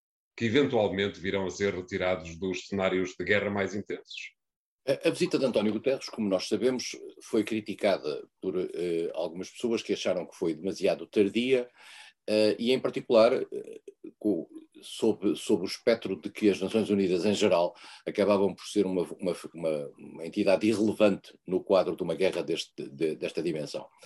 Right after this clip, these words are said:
Speaker 2: Eh, António Guterres, eh, procurou justificar a sua visita, e há um ponto importante que eu gosto de sublinhar sempre nesta visita de Guterres, é não tanto a visita a Moscovo e a Kiev, mas a circunstância de Guterres ter passado pela,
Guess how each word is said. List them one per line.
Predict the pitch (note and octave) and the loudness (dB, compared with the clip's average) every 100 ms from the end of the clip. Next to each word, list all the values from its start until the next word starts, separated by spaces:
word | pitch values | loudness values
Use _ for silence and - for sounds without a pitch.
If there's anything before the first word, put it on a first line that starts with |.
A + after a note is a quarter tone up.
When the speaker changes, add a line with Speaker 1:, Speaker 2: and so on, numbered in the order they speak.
| - - - - - G2 | -20 -20 -20 -20 -4 0
Speaker 2:
Eh, | G2+ - | 2 2
António | A2 B2+ A2+ | 2 4 4
Guterres, | G#2+ A2 F#2+ E2 - - - D2+ - | 4 4 4 2 -6 -12 -12 -14 -6
eh, | F2 E2+ D#2+ - | -2 -2 -2 0
procurou | A2 G2+ F#2+ F#2 | 2 2 2 2
justificar | F2 E2+ - G2+ F2+ G2 D#2+ - _ _ | 0 -8 -4 -2 2 4 4 0 _ _
a | - | -12
sua | - G2+ | -2 2
visita, | E2+ - B2+ B2+ B2 G#2+ | 2 0 -2 2 2 2
e | F#2+ | 4
há | A#2+ | 4
um | A#2+ | 4
ponto | B2+ A2 | 2 0
importante | A2+ F2 - G2 - | 0 -2 -2 -2 0
que | |
eu | F#2+ | -2
gosto | E2 F2+ - | 0 -2 -4
de | - | -6
sublinhar | F#2 E2+ F2+ F#2 | -4 -2 -2 -2
sempre | - - F2+ | -2 -4 -2
nesta | F2 D#2 | -2 -4
visita | D#2 - | -6 -10
de | E2 | -8
Guterres, | F#2 G#2 G2 - - - - - - | 0 2 2 -2 -16 -18 -16 -18 0
é | G#2+ G#2 F#2+ - | 6 6 6 0
não | F#2+ A#2 A2+ | 2 2 4
tanto | A2+ G2 | 4 4
a | G#2 | 0
visita | G#2+ G#2 | 0 0
a | G2 | 0
Moscovo | F#2+ - F#2+ D2+ C#2+ | -2 -2 0 0 -4
e | D#2+ F#2 | -2 -2
a | |
Kiev, | - G#2 G#2 G#2 G2+ - - - | 2 4 6 4 -4 -20 -20 -8
mas | - A2 G#2 | 0 2 2
a | |
circunstância | G2 G2 A#2+ G#2+ A#2+ A2 | -4 -4 -2 -2 -2 -2
de | |
Guterres | F#2 G2+ G#2 - | -2 0 0 0
ter | G#2+ | -2
passado | - A2 G2 D#2+ _ | -2 -2 0 0 _
pela, | - G2 | -2 -2